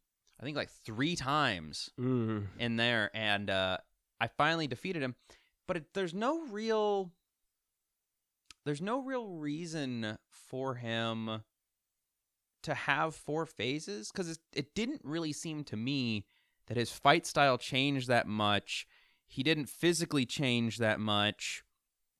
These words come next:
Speaker 1: Only thing that changed was the terrain, which is whatever, you know? Um,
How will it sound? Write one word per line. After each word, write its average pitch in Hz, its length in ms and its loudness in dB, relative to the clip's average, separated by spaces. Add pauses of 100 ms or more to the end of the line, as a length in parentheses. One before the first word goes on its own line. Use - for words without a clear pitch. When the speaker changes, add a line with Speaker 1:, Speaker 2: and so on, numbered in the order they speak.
(500)
Speaker 1:
Only 196 180 6
thing 196 120 2
that 160 120 2
changed 143 420 0
was 117 160 -2
the 107 80 -2
terrain, 98 760 -2 (720)
which 117 640 2 (200)
is 127 440 -6
whatever, 104 720 4
you 107 120 -2
know? 107 400 2 (480)
Um, 110 640 2